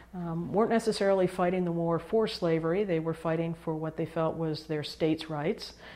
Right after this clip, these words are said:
That became a big phrase. Um, but there were also loyal slaveholders who thought that slavery should be legal. It was legal in Maryland, um, and in fact was legal throughout much of the Union at that time period.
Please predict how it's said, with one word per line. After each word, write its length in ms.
That 140
became 320
a 40
big 300
phrase. 560
Um, 420
but 140
there 100
were 180
also 540
loyal 480
slaveholders 960
who 560
thought 360
that 300
slavery 400
should 220
be 80
legal. 380
It 160
was 280
legal 300
in 100
Maryland, 460
um, 200
and 100
in 80
fact 320
was 160
legal 320
throughout 480
much 240
of 100
the 80
Union 540
at 160
that 220
time 260
period. 460